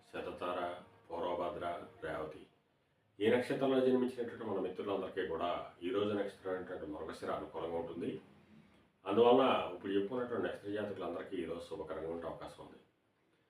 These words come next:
అలాగే ఈరోజు రాశిఫలాలను మనం పరిశీలించినట్లయితే, మేషరాశిలో జన్మించిన వాళ్ళకి ఈరోజు ధనాదాయం బాగుంటుంది. చేసేటువంటి వృత్తి వ్యాపారాలు లాభసాటిగా సాగేటువంటి అవకాశం ఉంటుంది.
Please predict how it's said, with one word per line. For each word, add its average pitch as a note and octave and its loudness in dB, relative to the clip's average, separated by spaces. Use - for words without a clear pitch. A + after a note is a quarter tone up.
అలాగే B2+ 8
ఈరోజు A#2 10
రాశిఫలాలను A2 -2
మనం G2 -2
పరిశీలించినట్లయితే, - -8
మేషరాశిలో A#2 0
జన్మించిన G#2 -2
వాళ్ళకి G2 -2
ఈరోజు F2 -2
ధనాదాయం E2 -4
బాగుంటుంది. E2 -8
చేసేటువంటి B2 2
వృత్తి A#2 -4
వ్యాపారాలు F#2 0
లాభసాటిగా F2 -6
సాగేటువంటి D#2+ -8
అవకాశం - -10
ఉంటుంది. - -20